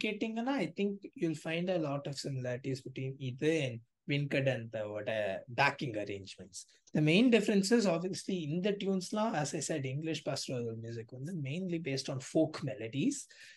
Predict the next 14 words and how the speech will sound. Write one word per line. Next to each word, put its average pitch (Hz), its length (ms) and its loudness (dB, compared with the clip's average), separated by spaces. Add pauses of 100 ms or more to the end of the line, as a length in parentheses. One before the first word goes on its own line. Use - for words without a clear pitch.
(160)
But 202 160 10 (120)
அந்-, 226 180 4 (200)
வின்கடந்த 214 720 6 (100)
வந்து 170 300 4 (840)
ஒரு 156 160 4
பூஜை 294 460 10
செட்டிங்னால 170 560 6 (500)
ஒரு 151 120 2 (100)
இங்கிலீஷ் 202 420 6
ஃபோக் 165 340 4
டியூன் 143 240 2
யூஸ் 135 180 -2
பண்ணாம 139 480 2
ஒரு 135 160 4